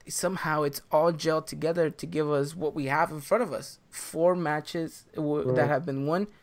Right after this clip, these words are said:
Speaker 1: one drawn, one loss. Um, still, I mean, credit to Piojo, because I think he's been able to manage with, uh, w-, with everything that's been surrounding this team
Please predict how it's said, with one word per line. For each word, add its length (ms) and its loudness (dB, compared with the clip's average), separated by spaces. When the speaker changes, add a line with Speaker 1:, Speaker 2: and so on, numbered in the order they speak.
Speaker 1:
one 300 0
drawn, 260 0
one 360 0
loss. 340 -8
Um, 480 4
still, 400 0
I 60 0
mean, 140 -2
credit 400 6
to 100 -4
Piojo, 540 2
because 260 -2
I 60 0
think 240 -8
he's 160 -8
been 160 -4
able 160 -4
to 80 -2
manage 340 0
with, 300 -8
uh, 440 4
w-, 200 -2
with 200 -6
everything 440 -4
that's 180 -4
been 120 -8
surrounding 420 -4
this 140 -6
team 240 -8